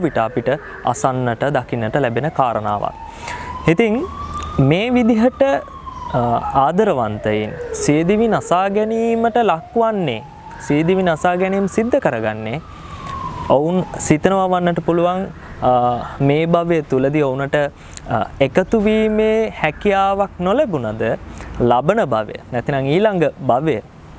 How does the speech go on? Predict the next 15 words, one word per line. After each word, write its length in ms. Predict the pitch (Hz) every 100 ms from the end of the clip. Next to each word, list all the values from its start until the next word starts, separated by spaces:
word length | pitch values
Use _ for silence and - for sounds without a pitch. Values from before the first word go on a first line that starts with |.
| - - - - - 135
ඔවුන්ට 240 | 143 160
එකතු 320 | 147 147 143
වෙන්නට 260 | 139 139 147
හැකියාවක් 640 | 135 127 135 120 127 -
ලැබේ 260 | 120 113 107
කිය. 160 | 110 - - -
ඇත්තටම 680 | 131 - - - 277 285 285 285 269 - - - -
හාමුදුරුවනේ 840 | - 175 214 208 139 120 117 196 - - - - - -
ඔවුන්ට 560 | 120 208 254 233 - 110 120 247 - - - -
ලබන 420 | 147 147 160 226 247
භවයේදී, 420 | 147 139 190 135 123
ලබන 260 | 131 175
ආත්මෙදී 680 | 180 175 233 240 135 117 - - - -
ඒ 100 | 151
විදිහට 280 | 202 220 226